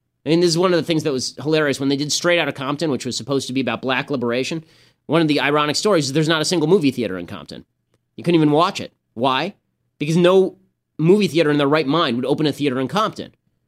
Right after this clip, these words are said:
because there's too much crime. People would try to bring guns into the movie theater. People would, would presumably be committing crimes at the movie theater. They didn't open a theater there 'cause they can't sustain it. You want a sustainable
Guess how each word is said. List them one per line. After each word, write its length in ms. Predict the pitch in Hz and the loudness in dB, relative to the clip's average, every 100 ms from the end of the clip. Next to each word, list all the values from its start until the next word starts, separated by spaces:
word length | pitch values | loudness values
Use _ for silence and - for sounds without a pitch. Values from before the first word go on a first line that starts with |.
| _ _ | _ _
because 260 | 156 156 147 | -2 0 2
there's 140 | 156 | 0
too 100 | 170 | 2
much 220 | 175 160 | 0 0
crime. 420 | - 277 147 85 - _ _ _ _ _ | 0 0 0 -8 -16 _ _ _ _ _
People 220 | - 151 | -2 4
would 120 | 170 147 | 4 2
try 200 | 175 139 | -2 -2
to 60 | |
bring 180 | 123 120 | -2 0
guns 260 | 165 208 185 | 2 2 4
into 160 | 190 | 4
the 60 | 175 | 4
movie 260 | 170 156 | 4 2
theater. 320 | 151 151 139 131 | 0 0 0 0
People 280 | 139 131 | -2 -2
would, 180 | 123 101 - _ _ | -2 -4 -10 _ _
would 160 | 123 123 | -4 -2
presumably 580 | 151 127 151 135 127 117 | 0 2 2 2 0 0
be 140 | 98 | -4
committing 280 | 104 123 107 | -6 -4 -4
crimes 440 | - 185 208 202 | -2 0 2 0
at 60 | 151 | 0
the 60 | 170 | 2
movie 280 | 165 151 | 2 2
theater. 400 | 147 151 135 113 - _ _ _ _ _ _ | 0 -2 -2 -4 -10 _ _ _ _ _ _
They 100 | 151 | 0
didn't 100 | 156 | 4
open 220 | 170 170 180 | 4 2 0
a 100 | 156 | 0
theater 260 | 151 139 | 0 -2
there 200 | 156 175 | -2 -2
'cause 100 | 170 | -2
they 60 | 170 | -2
can't 220 | 190 190 | -2 -4
sustain 340 | 185 233 240 | -4 -4 -4
it. 100 | 98 - _ _ _ _ _ _ | -6 -10 _ _ _ _ _ _
You 100 | 139 | 0
want 180 | 170 247 | 4 4
a 40 | 262 | 2
sustainable 720 | 165 - 170 175 175 - | -2 -2 0 0 0 -2